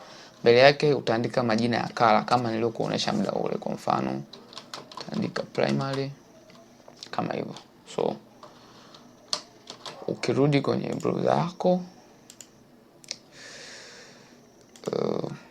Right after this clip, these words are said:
P G primary. Ukirudi kwenye browser yako, nitahitaji kuandika kitu hapa katikati.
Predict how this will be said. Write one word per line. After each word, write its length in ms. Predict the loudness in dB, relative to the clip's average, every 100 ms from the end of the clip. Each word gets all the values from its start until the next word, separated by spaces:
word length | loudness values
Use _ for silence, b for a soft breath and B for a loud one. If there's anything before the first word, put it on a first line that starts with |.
| B B B -20 -20 -20 -20 -20 -20 -18 -18 -20 -20 -20 -20 -20 -20 -20 -20 -20 -20 -20 -20 -20 -10
P 80 | -8
G 840 | -6 -6 -6 -2 -2 0 0 0 -4 -8 -18 0
primary. 680 | 2 2 0 -2 -2 -4 -8 -14 -20 -20 B B B B B
Ukirudi 280 | -2 2 2
kwenye 220 | 2 2
browser 360 | 2 2 4 4
yako, 380 | 4 2 2 2
nitahitaji 440 | 2 4 4 4
kuandika 420 | 2 2 2 2
kitu 260 | 2 0 2
hapa 180 | 2 0
katikati. 680 | -2 0 2 2 0 -6